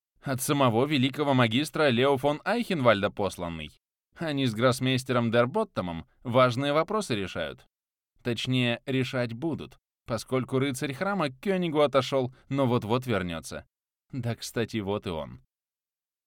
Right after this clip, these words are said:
Дверь скрипнула, колокольчик брякнул, и я обернулся,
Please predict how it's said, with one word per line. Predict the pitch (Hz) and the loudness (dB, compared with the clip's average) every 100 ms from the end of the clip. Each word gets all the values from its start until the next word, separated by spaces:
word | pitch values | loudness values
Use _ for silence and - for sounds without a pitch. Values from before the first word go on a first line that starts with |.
| _ _ _ _ _ _ _ | _ _ _ _ _ _ _
Дверь | 69 73 85 85 | -16 -6 -4 -4
скрипнула, | - - 92 - 175 180 151 _ _ _ - | -8 -8 -8 -6 -4 -2 -4 _ _ _ -6
колокольчик | 202 190 - 202 160 120 90 | 0 0 2 0 0 -6 -4
брякнул, | 98 120 175 196 196 170 _ _ _ _ - | 0 0 0 -4 -6 -6 _ _ _ _ -6
и | 135 | 0
я | 123 120 113 | 2 4 4
обернулся, | 107 123 156 156 123 - | 4 0 -2 -6 -8 -14